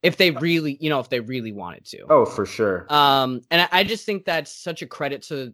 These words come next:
Speaker 1: the writing, um, just where, again, no scenes really feel wasted. And
Speaker 2: Oh,
Speaker 1: just
Speaker 2: absolutely. I, I totally
Speaker 1: s-,
Speaker 2: agree.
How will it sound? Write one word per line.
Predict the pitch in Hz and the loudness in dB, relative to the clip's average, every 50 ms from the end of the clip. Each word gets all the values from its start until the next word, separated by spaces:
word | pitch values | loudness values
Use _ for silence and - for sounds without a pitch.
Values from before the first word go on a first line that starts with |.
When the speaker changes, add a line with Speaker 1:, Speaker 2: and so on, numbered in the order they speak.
| _ _ | _ _
Speaker 1:
the | 127 131 123 | -10 -10 -8
writing, | 110 104 110 117 120 127 135 156 175 190 202 214 208 - _ _ _ _ _ _ | -8 -6 -4 -2 -2 0 2 2 0 0 -2 -4 -6 -10 _ _ _ _ _ _
um, | 131 135 131 127 127 127 123 123 120 120 117 117 117 - _ _ _ _ | -2 0 0 0 0 0 -2 -2 -2 -4 -6 -6 -10 -16 _ _ _ _
just | - 147 139 - - | -8 -6 -6 -6 -8
where, | 135 127 143 139 139 139 139 139 135 135 131 123 123 _ _ _ _ _ _ _ _ _ _ _ _ _ _ _ _ _ _ _ - | -2 2 4 4 4 4 4 2 2 0 0 -2 -6 _ _ _ _ _ _ _ _ _ _ _ _ _ _ _ _ _ _ _ 2
again, | 208 214 220 302 349 285 165 147 156 | 2 4 6 4 4 4 0 -2 0
no | 185 226 285 | 0 2 0
scenes | 294 - - - - 233 262 277 254 220 190 156 - | 0 -2 -8 -12 -10 -6 -4 -4 -2 -4 -6 -8 -8
really | 165 185 208 208 190 165 | -6 -6 -4 -4 -4 -6
feel | - _ _ 196 208 208 196 165 127 107 | -10 _ _ -2 0 0 0 0 -2 -6
wasted. | 104 120 143 208 202 - - - - 62 53 50 50 _ _ _ _ _ _ _ _ _ _ _ _ _ _ _ _ _ _ _ _ _ | -6 -4 -4 -4 -4 -6 -10 -16 -18 -18 -20 -20 _ _ _ _ _ _ _ _ _ _ _ _ _ _ _ _ _ _ _ _ _ _
And | - 165 165 160 156 156 156 151 151 160 | -2 2 2 4 4 4 4 4 4 4
Speaker 2:
Oh, | 147 | 4
Speaker 1:
just | - - - _ _ _ _ _ - | 0 -2 -12 _ _ _ _ _ -2
Speaker 2:
absolutely. | 113 117 107 - 202 214 98 95 95 92 | -2 0 0 0 -4 -4 -4 -4 -4 -4
I, | 92 90 87 - - | -4 -4 -6 -8 -10
I | 95 | -12
totally | 92 - 107 95 90 87 | -6 -6 -6 -4 -4 -6
Speaker 1:
s-, | |
Speaker 2:
agree. | 82 85 85 82 80 | -8 -8 -10 -12 -12